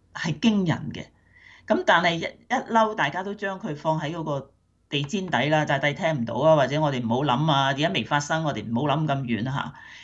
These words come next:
下。咁但係西方社會其實呢一樣嘢係西方社會想避無可避。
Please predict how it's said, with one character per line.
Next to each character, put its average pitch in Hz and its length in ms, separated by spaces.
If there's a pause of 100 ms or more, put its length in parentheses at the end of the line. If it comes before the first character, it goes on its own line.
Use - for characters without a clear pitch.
(180)
下。 - 60
咁 392 120
但 175 200
係 277 120
西 240 80
方 214 240
社 151 220
會 156 120
其 156 180
實 - 160
呢 - 80 (460)
一 302 160
樣 190 360
嘢 139 220
係 131 380
西 262 220
方 233 120
社 180 200
會 156 100
想 175 300 (160)
避 143 340
無 101 320
可 120 300
避。 80 260